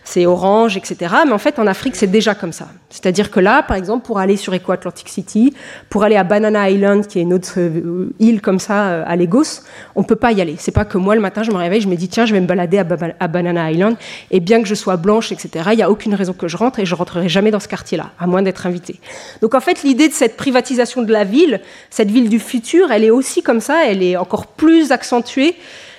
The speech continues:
dans ces pays-là que ce qu'on peut voir avec déjà ce qu'on appelle nos gated communities.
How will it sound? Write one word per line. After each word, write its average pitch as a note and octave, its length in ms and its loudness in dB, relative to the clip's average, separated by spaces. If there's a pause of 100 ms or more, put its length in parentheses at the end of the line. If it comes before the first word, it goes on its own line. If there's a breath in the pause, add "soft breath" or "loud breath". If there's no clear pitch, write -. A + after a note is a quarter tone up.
dans A#3 180 2
ces C4+ 160 -4
pays-là A#3+ 480 2
que - 160 -10
ce - 80 -10
qu'on - 80 -8
peut A3 140 -4
voir A3+ 320 0
avec G#3 240 -6
déjà A3+ 440 0
ce - 120 -12
qu'on G#3 100 -6
appelle A3 320 0
nos G3+ 100 2
gated G#3 600 0
communities. G#3 560 -2